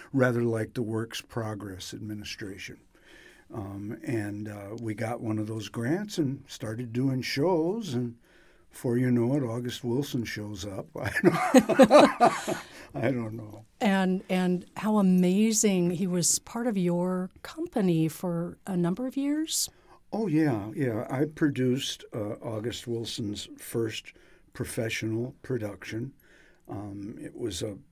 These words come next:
Speaker 1: play called Black Bart and the Sacred Hills. It was an, a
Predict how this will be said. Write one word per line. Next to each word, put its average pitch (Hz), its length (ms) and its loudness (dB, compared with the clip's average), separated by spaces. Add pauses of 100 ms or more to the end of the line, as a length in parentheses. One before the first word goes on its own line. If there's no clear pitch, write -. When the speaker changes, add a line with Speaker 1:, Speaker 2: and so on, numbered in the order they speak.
Speaker 1:
play 110 280 -2
called 104 520 -8
Black 113 360 -2 (100)
Bart 113 460 -6 (340)
and 98 220 -4
the 101 80 -6
Sacred 107 580 -4
Hills. 107 720 -10 (400)
It 123 160 -6
was 107 180 -8
an, 110 160 -4
a 113 280 -8